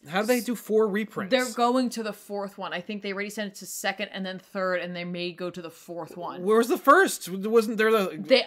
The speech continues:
Speaker 2: not a lot of people ordered it to begin with, I think. I actually don't. I only have a digital version of it, so if you are looking for it, you can get it digitally right now.
Speaker 1: Mm-hmm.
Speaker 2: Um, but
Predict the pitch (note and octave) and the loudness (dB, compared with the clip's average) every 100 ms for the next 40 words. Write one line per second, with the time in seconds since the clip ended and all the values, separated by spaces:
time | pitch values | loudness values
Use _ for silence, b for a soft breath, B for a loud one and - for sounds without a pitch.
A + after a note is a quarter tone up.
0 | B3 B3 B3 C4+ C4+ B3+ - B3+ G#3 G3+ | 2 2 2 2 0 -2 -6 -6 -6 -8
1 | - - F#3+ G#3 B3 C4+ C4 - _ _ | -10 -8 -6 -4 0 0 0 -6 _ _
2 | - A3+ G#3 E3+ G3+ G3+ A3+ C4 D4 D#4 | -12 -10 -8 -10 -6 -4 -4 -2 -2 -4
3 | - C4 C4 - D4 C4+ F#3 G#3 A3+ A3+ | -6 -10 -8 -6 -6 0 4 4 4 0
4 | A3+ G3 G3+ G3 A3+ B3 A#3 G#3 F3+ F#3 | -8 -2 0 2 2 0 -2 -4 -4 -4
5 | G#3+ F#3+ G3 G3 A3 A3+ B3 G#3+ F3+ - | -4 -4 -6 -4 -4 -4 -6 -10 -10 -2
6 | G3+ G3+ G#3+ A3 A3 G#3+ G#3+ G3+ - G#3 | -2 -2 -6 -8 -8 -10 -12 -14 -10 -6
7 | G3+ G3+ G3 F#3+ _ F#3+ F3 G3 F#3+ D#3+ | -4 -4 -4 -6 _ -10 -8 -8 -8 -4
8 | E3+ E3+ F3 D#3+ E3 A#3+ B3 C#3+ D#3+ - | -4 -4 -6 -4 -2 -2 -2 -8 -10 -14
9 | _ - G#3+ G3+ G3 F#3 F#3 - _ F#3+ | _ 2 4 4 2 -4 -12 -18 _ -20
10 | - - G#3 F#3+ | -20 -2 2 2